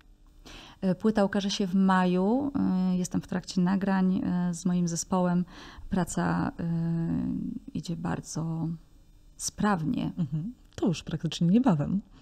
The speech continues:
Speaker 1: No, mam nadzieję, że uda mi się też zaskoczyć. To jest, e, trudny projekt, bo sięganie po piosenki doskonale znane,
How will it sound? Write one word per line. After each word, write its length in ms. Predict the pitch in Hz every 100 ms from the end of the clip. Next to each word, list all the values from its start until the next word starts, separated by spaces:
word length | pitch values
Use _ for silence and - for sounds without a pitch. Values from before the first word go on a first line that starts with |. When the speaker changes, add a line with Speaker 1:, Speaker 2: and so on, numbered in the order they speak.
| - - - - - 202
Speaker 1:
No, 60 |
mam 140 | 247 254
nadzieję, 320 | 247 254 247
że 100 | 233
uda 160 | 220
mi 80 | 220
się 80 | 202
też 140 | 214
zaskoczyć. 560 | 196 208 - 254 175 -
To 80 | 190
jest, 280 | 196 - 202
e, 100 | 202
trudny 320 | 339 339 247
projekt, 380 | 202 180 175 170
bo 100 | 185
sięganie 420 | 208 202 240 254
po 80 | -
piosenki 480 | 196 196 208 214
doskonale 520 | 185 190 190 185 185 175
znane, 500 | 175 170 165 165